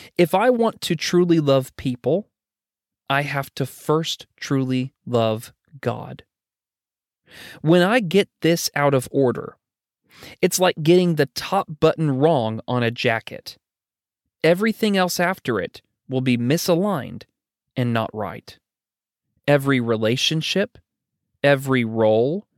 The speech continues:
every effort that we make, all of it will be in vain if we don't get first things first. Maybe it would help us to work backwards.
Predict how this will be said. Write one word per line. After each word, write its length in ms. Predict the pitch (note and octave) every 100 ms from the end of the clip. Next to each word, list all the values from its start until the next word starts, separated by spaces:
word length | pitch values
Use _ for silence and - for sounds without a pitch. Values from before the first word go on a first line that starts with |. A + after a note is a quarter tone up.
| _ _ _
every 440 | C#3 C#3 C#3+ C#3+ -
effort 500 | C3+ D#3 - G3+ -
that 160 | - -
we 240 | C#3+ D#3+
make, 440 | G3 F3 A#2 - - _ _ _ _ _ -
all 300 | E3+ A#3+ A3+
of 160 | D3+
it 240 | G#2+ - - _ _ _
will 200 | - D3+
be 240 | C#3+ D3+ D3
in 160 | C3
vain 600 | B2+ D3+ G#3 B2+ G#2+ A2+ - _ _ -
if 200 | D3 -
we 240 | C3+ B2+ -
don't 360 | C#3+ F3 -
get 240 | C#3+ C#3 -
first 600 | - - C3 C3+ - - _
things 540 | - A#2+ A2+ A2 - - _
first. 640 | - - F2+ - - - - _ _ _ _ _ _ _ _ _ - - -
Maybe 300 | D#3 A#3 C#4+
it 100 | C#4
would 140 | C#3+ C3+
help 260 | C#3+ C#3
us 160 | C3 -
to 100 | B2
work 220 | A#2 A2 _
backwards. 680 | F#2+ F#2 - G#1+ - - -